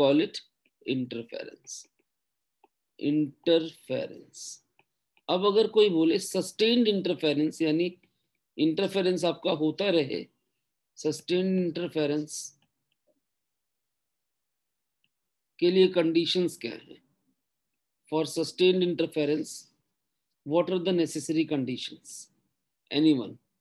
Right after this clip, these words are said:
बोलिए, क्या जरूरी कंडीशंस हैं?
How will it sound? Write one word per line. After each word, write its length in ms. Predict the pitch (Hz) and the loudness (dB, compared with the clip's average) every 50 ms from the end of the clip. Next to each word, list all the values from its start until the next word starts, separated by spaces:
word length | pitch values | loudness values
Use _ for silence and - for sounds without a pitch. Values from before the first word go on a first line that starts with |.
| _ _ _ _ _ _ _ _ _ _ _ _ _ _ _ _ _ _ _ _ _ _ _ _ _ 127 | _ _ _ _ _ _ _ _ _ _ _ _ _ _ _ _ _ _ _ _ _ _ _ _ _ -6
बोलिए, 400 | 135 147 139 123 113 - 135 131 _ _ _ _ _ _ _ _ _ _ _ _ _ _ _ _ _ _ _ _ _ _ _ - | -4 -4 -4 -4 -6 -10 -14 -18 _ _ _ _ _ _ _ _ _ _ _ _ _ _ _ _ _ _ _ _ _ _ _ 0
क्या 140 | 170 170 170 | 2 2 4
जरूरी 440 | 147 156 165 156 156 156 156 160 156 | 4 4 4 6 4 4 4 2 2
कंडीशंस 680 | 156 147 139 131 135 127 123 - 110 110 - - - | 2 0 0 -2 -2 -4 -6 -6 -10 -12 -12 -16 -20
हैं? 100 | - | -20